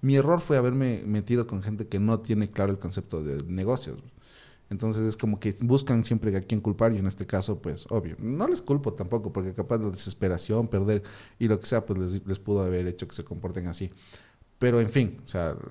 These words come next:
como te digo, de ahí nacieron marcas que ahora son súper grandes y me alegro por ellos, pero en su momento, pues,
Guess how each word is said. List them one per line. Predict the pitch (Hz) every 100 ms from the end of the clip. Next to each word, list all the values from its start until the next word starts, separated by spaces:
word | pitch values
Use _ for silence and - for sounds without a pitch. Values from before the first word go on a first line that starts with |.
| -
como | - 104
te | 104
digo, | 104 98
de | 101
ahí | 127
nacieron | 127 131 123
marcas | 113 110 123
que | - 107
ahora | 104
son | 110 104
súper | 104 107 98
grandes | 107 135 110
y |
me | 98 92
alegro | 101 113
por | 104
ellos, | 104 123
pero | 139 107
en | 101
su | 101
momento, | 98 92 95 104 190
pues, | - 85 -